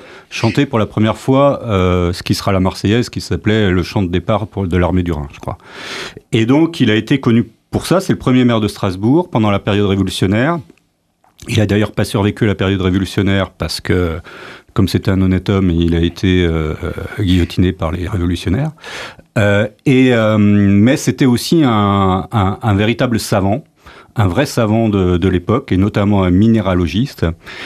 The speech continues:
Et on a un auteur qui, euh, qui travaille régulièrement pour les Saisons d'Alsace, qui s'appelle Daniel Fischer, un, un historien,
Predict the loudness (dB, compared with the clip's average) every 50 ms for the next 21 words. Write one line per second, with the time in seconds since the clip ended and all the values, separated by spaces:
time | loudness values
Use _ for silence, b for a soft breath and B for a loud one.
0 | B B B -8 _ 0 0 2 2 2 2 4 4 4 4 2 2 2 2 2
1 | 2 2 0 -2 -2 0 0 2 2 2 2 2 0 -2 -4 -8 -6 -4 -2 0
2 | 0 0 0 0 0 0 0 0 2 0 0 -2 -2 -2 -2 -2 -2 -2 -2 0
3 | 2 2 2 2 2 0 -2 -2 -4 -10 -10 -8 -4 -4 -2 -2 0 2 2 2
4 | 0 -2 -4 -6 -6 -4 -2 -2 0 0 0 0 0 0 0 0 -2 -2 -2 -2
5 | 0 0 -2 -2 -4 -4 -2 0 0 0 0 -2 -4